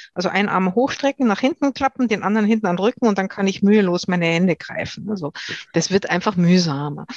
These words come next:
Ist jetzt aber auch nicht <laughs> so schlimm. Also ich glaube ja, dass es, ähm,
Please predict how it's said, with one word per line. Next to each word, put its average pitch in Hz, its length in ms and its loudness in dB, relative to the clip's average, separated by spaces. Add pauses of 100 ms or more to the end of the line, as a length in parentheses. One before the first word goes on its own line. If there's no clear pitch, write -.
(120)
Ist - 120 -8
jetzt 165 180 -2
aber 170 200 -2
auch - 100 -4
nicht 165 160 2
<laughs> - 260 -6
so 190 120 2
schlimm. 165 460 -2
Also 147 220 -4 (460)
ich - 140 -10
glaube 208 460 2
ja, 202 260 4
dass 185 340 -2
es, 180 420 0
ähm, 170 460 0